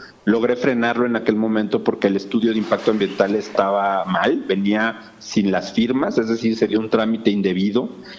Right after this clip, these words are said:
Y, y seguimos trabajando en su momento para que este proyecto, si se realizaba,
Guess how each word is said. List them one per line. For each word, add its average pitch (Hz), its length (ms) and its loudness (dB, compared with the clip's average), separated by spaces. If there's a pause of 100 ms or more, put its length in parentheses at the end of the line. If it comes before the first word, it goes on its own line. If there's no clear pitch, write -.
(220)
Y, 104 420 0
y 110 100 2
seguimos 117 580 0
trabajando 123 480 0
en 139 60 0
su 131 120 -2
momento 107 420 0
para 101 320 0
que - 120 -2
este - 220 2
proyecto, 113 520 0
si - 160 -4
se 104 160 0
realizaba, 95 680 0